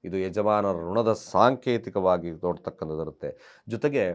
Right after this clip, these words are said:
ಯಜಮಾನನ ಋಣ ಇರ್ತಕ್ಕಂಥವ್ರು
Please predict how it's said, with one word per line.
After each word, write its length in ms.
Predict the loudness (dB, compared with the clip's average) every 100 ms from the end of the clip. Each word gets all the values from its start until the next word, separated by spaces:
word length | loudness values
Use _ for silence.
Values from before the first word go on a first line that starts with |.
| -8 _ _ _ _ -8
ಯಜಮಾನನ 920 | -4 0 0 4 4 2 0 0 -2
ಋಣ 80 | 0
ಇರ್ತಕ್ಕಂಥವ್ರು 1120 | 0 0 -4 -12 _ -12 -6 -6 -4 -6 -6